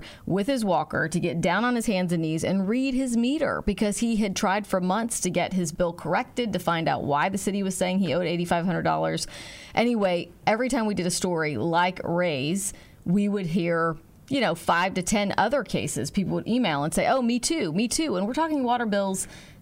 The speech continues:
totaling thousands of dollars that people used for water. And so that is sort of what set us on this. Finally, we said,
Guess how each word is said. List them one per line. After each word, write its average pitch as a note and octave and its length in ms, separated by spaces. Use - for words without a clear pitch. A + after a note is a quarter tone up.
totaling A#3 340
thousands A3 680
of F3+ 100
dollars E3 600
that F3+ 120
people G#3 240
used F#3+ 480
for - 240
water. C4 500
And G3 160
so A3+ 120
that G#3 220
is A3+ 120
sort G3+ 200
of F#3 120
what E3+ 200
set F3+ 200
us E3+ 160
on D#3+ 160
this. C3+ 180
Finally, F#3+ 560
we D#3 160
said, A2 480